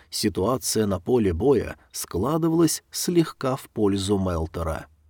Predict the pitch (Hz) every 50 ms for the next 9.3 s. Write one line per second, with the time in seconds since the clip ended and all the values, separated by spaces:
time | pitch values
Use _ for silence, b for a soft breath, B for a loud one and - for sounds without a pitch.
0 | _ _ _ _ _ _ _ _ - - 92 104 107 - - 156 160 160 - 190
1 | 185 175 165 160 - - 190 175 - - 170 165 165 160 156 151 143 147 143 143
2 | 143 - - - 180 160 - - - - 160 151 156 170 160 - - - 135 127
3 | 117 113 - - - 185 165 135 107 87 - - B B B B B - - 98
4 | 98 101 104 98 98 104 101 104 127 131 117 107 104 98 90 85 - 90 87 87
5 | 87 117 143 135 113 92 - - b b b b - 87 92 151 165 160 160 151
6 | 139 143 131 135 135 - 156 147 135 120 110 - - - 175 175 156 117 b b
7 | b b b - - 170 - 165 160 165 160 156 143 143 165 160 151 - 151 151
8 | 143 131 147 147 139 135 135 135 131 - - - 123 113 - 117 110 110 107 98
9 | 90 82 85 - - -